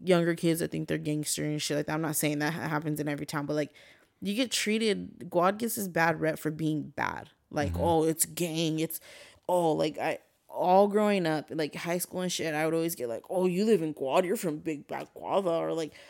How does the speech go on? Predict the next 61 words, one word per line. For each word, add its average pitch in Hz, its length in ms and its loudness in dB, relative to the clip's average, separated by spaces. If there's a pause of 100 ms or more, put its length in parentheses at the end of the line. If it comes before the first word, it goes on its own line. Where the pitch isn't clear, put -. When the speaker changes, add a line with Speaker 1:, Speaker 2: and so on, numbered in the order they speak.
(200)
Speaker 1:
"Oh, 180 140 0
you 180 240 0
live 165 240 4
way 165 180 4
out 160 220 2
there." 151 200 -4
First 247 340 2
of 165 60 0
all, 160 120 4
it's 160 100 0
not - 220 -2
fucking 151 340 2
way 147 200 0
out 117 240 -4
there. - 200 -4
Speaker 2:
And 117 80 -4
first 131 200 2
of 127 80 0
all, 123 60 4
it's 113 100 -2
not 98 220 -2
big. 120 420 2
<laughs> 131 60 -14
Speaker 1:
It's - 220 -4
not 147 380 -4
big 147 160 -4
at 117 80 -8
all. 117 140 -2
Speaker 2:
So 120 80 0
how 123 80 4
could 131 160 2
it 117 40 0
be 117 160 10
big 120 200 4
and 123 220 -2
bad? 95 340 -2 (320)
Speaker 1:
It's 185 180 0
not 208 240 0
way 165 220 6
out 147 200 -4
there. 104 360 -4 (600)
It's, 175 220 0
like, 160 220 0
fucking 180 340 2
ten 170 300 4
minutes 151 280 4
from 156 200 0
Santa 147 220 2
Maria, 139 460 -2
if - 180 0
Speaker 2:
Yeah. 85 80 0
Speaker 1:
that, 135 360 2
or 160 180 4
fifteen 151 640 2
if 151 160 -6
you 143 120 -2
really, 143 260 0 (180)
you 160 100 0
know, 139 280 -4
whatever. 151 400 4
But 151 380 0